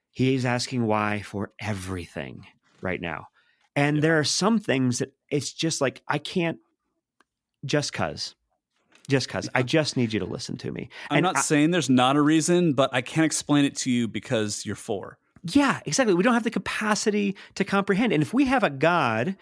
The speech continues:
Speaker 1: who is big enough and more, and powerful enough to create all things, and then also in a certain way with an intentional design, then we also have a God who is big enough and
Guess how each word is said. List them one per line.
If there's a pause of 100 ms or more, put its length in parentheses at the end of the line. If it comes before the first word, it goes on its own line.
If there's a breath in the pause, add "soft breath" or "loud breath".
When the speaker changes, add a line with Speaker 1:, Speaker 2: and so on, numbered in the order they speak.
(300 loud breath)
Speaker 1:
who
is
big
enough (240 soft breath)
and
more,
and
powerful
enough
to
create (180)
all
things, (420 loud breath)
and
then (100)
also (100)
in
a
certain
way
with
an
intentional
design, (280 loud breath)
then
we
also
have
a
God (240 loud breath)
who
is
big
enough (300 soft breath)
and